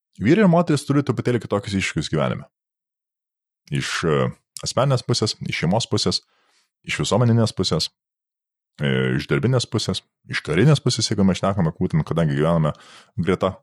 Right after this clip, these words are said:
dabar jau karinio atviro karšto konflikto. Ir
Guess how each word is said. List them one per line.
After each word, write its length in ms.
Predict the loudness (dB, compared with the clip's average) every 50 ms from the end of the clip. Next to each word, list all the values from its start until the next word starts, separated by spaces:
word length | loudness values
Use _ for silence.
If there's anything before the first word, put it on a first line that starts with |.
| _ _ -6
dabar 220 | -4 -2 0 0
jau 100 | 0 0
karinio 520 | 0 0 0 0 0 0 -2 -2 -4 -6 -6
atviro 400 | -6 -6 -4 -4 -4 -4 -4 -2
karšto 340 | -2 -2 -2 -2 -6 -6 -6
konflikto. 460 | -6 -6 -4 -6 -6 -6 -6 -10 -12 -12 _ _ _ _ _ _ _ _ _ _ _ _ _ _ _ _ _ _ _ _ _ _ _ _
Ir 480 | -2 2 4 6 6 6 6 4 2 0